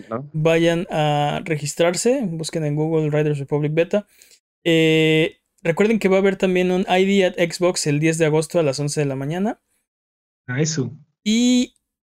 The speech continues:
Speaker 2: Horizon Forbidden West, creo que lo mencionas cada, todas las
Speaker 1: Sí.
Speaker 2: semanas, se retrasa hasta el veinte veintidós.
Speaker 1: Por si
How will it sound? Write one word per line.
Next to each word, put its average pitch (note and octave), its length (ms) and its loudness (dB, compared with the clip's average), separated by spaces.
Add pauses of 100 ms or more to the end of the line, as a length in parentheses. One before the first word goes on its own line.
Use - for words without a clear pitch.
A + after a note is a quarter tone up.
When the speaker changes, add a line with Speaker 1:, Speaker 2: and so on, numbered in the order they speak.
(640)
Speaker 2:
Horizon F#3 320 2
Forbidden F3+ 420 2
West, G3 180 2
creo A3+ 120 2
que B3+ 80 0
lo F#3+ 160 4
mencionas D#3+ 380 0
cada, E3+ 260 0
todas F#3+ 180 2
las F#3 140 2
Speaker 1:
Sí. D#3 60 4
Speaker 2:
semanas, F#3 340 0 (240)
se F#3 160 0
retrasa G#3 500 4
hasta G3+ 220 0
el D#3+ 100 2
veinte G3 340 0
veintidós. A3+ 840 0 (1040)
Speaker 1:
Por C3 120 2
si - 40 4